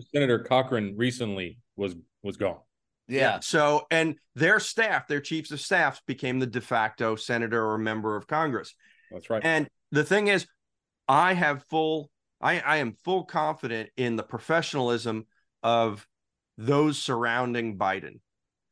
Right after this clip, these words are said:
Speaker 3: Uh, those who were generally surrounding Trump in the first administration, many of whom have been my clients, professional career people, maybe just more conservative than some, uh, but professionals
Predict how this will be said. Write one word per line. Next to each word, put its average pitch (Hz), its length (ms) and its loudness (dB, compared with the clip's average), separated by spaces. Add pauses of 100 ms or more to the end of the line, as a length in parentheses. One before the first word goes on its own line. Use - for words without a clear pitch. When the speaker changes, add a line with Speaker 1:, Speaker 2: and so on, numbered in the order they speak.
(140)
Speaker 3:
Uh, 104 260 2 (920)
those 143 560 4
who 180 120 6
were 170 160 2
generally 156 580 0
surrounding 170 520 0
Trump 185 320 -4
in 147 60 -4
the 143 60 -4
first 131 320 -4
administration, 113 720 -2
many 123 220 0
of 131 80 -4
whom 143 200 -2
have 127 160 -4
been 143 180 0
my 143 200 0
clients, 147 680 -4 (520)
professional 160 720 0
career 151 520 0
people, 147 580 -2 (260)
maybe 139 340 2
just 135 240 -4
more 147 200 2
conservative 135 840 -2
than 127 420 0
some, 143 460 0 (340)
uh, 113 240 4
but 120 420 -2 (160)
professionals 127 880 -4